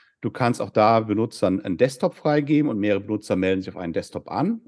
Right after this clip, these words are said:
oder sehen auch nur die Applikation selber. Also man teilt sich dort eine Ressource. Das ist die eine Ausprägung von Azure Virtual Desktop und, also Multi-User. Und die andere ist persönlich, da weist du einem Benutzern, einem benannten Benutzern eine V M zu und er kriegt immer dieselbe wieder.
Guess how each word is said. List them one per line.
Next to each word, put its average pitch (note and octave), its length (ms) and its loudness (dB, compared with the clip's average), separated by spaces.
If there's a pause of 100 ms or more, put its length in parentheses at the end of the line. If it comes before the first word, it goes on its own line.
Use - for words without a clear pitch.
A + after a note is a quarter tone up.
oder G2+ 240 -6 (480)
sehen G2+ 220 0
auch E2+ 100 -6
nur F2+ 140 -4
die F2+ 160 -4
Applikation - 520 -8
selber. F#2 560 -2 (380)
Also F#2 160 -4
man F2+ 140 -4
teilt G#2+ 260 0
sich C#3 100 -8
dort D#3+ 140 2
eine D#3 100 -2
Ressource. E3 480 -2 (360)
Das G2+ 160 -4
ist - 160 -12
die E2+ 100 -6
eine G#2+ 280 -4
Ausprägung D#3 480 2
von E3 280 -2
Azure D3+ 240 2
Virtual E3 240 -4
Desktop E3 460 0 (480)
und, A2 400 -6
also D#2+ 240 -10 (100)
Multi-User. C3+ 540 -2
Und A#2+ 140 -8
die A2+ 40 -2
andere C3 260 4
ist G#2+ 120 -6
persönlich, C3 720 4 (180)
da G#2 220 -2
weist G#2 340 0
du A#2 80 -6
einem G2 400 -2
Benutzern, C3 680 0
einem - 180 -4
benannten G2+ 400 0
Benutzern G#2+ 380 -2
eine G2+ 260 -2
V - 180 -6
M F#2+ 220 -4
zu C3 260 -2
und C3+ 140 -8
er - 80 -8
kriegt - 240 -10
immer G3 240 4
dieselbe G2+ 480 0
wieder. D#2+ 340 -6